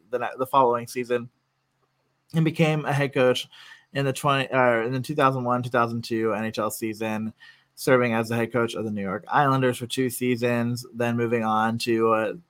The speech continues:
uh, serve as the head coach of the Carolina Hurricanes for five seasons. Of note, mm, the Hurricane Stanley Cup comes under the leadership of Peter Laviolette.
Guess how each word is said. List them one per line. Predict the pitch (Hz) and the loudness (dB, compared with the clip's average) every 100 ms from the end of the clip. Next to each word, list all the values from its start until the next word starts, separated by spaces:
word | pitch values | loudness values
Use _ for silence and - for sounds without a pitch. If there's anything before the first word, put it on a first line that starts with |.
| 117 | -2
uh, | 117 110 | 0 0
serve | - 120 | 0 0
as | 117 | 0
the | |
head | 120 117 | -2 0
coach | 120 117 | 0 -2
of | 113 | -2
the | |
Carolina | - 110 110 101 | 0 2 2 2
Hurricanes | 123 135 135 127 123 | 2 2 2 -2 -2
for | - | -6
five | - 170 190 175 | 4 8 10 8
seasons. | 190 180 175 170 170 - - - - | 2 2 2 2 -2 -12 -20 -20 0
Of | 156 160 | 4 4
note, | 147 135 160 165 _ _ _ 120 | 4 4 2 0 _ _ _ -10
mm, | 107 107 95 - _ | -8 -8 -8 -12 _
the | 110 113 | -8 0
Hurricane | 113 110 117 120 | 0 0 -2 -2
Stanley | - 110 110 | -2 -2 0
Cup | 139 170 170 - | 4 2 2 0
comes | 123 123 123 123 | 2 2 0 -2
under | 120 120 120 | 0 2 2
the | 107 | 2
leadership | 107 113 113 120 - | 0 0 0 -2 0
of | 127 131 | 2 2
Peter | - 127 | 2 4
Laviolette. | 123 120 117 117 117 - | 4 6 4 4 2 0